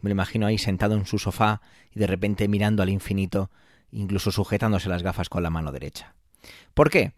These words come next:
Pues porque un artículo del diario Público, pues, le llamó la atención, le hizo que se quedara eso, pensando durante un largo rato. Y es que parece ser que ciertos movimientos ultras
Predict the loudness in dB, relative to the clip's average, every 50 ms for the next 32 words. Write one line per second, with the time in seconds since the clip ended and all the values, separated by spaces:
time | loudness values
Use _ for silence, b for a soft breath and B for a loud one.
0 | B B B B B -2 0 4 4 4 4 6 4 4 6 6 4 4 2 2
1 | 0 0 2 4 6 6 6 6 6 6 6 4 4 2 2 2 4 4 6 4
2 | 6 8 8 8 8 8 6 6 6 4 4 6 4 2 2 4 4 4 6 6
3 | 6 4 4 4 2 0 -2 -2 -2 -2 -2 -2 -2 -2 0 0 0 0 0 2
4 | 0 0 2 0 -2 0 0 0 2 2 2 4 4 2 2 0 -2 -4 -4 0
5 | 2 2 2 2 0 0 0 0 0 0 0 0 -2 -2 -2 -2 -2 -2 -4 -4
6 | -4 -4 -6 -6 -8 -12 -14 b b b b b b b b -2 0 0 0 2
7 | 0 0 0 2 2 0 0 0 2 2 2 0 2 2 2 4 4 4 4 4
8 | 2 2 0 0 -2 -2 -2 -2 2 2 2 4 6 4 4 4 2 2 0 0
9 | 0 -2 0 0 2 0 0 0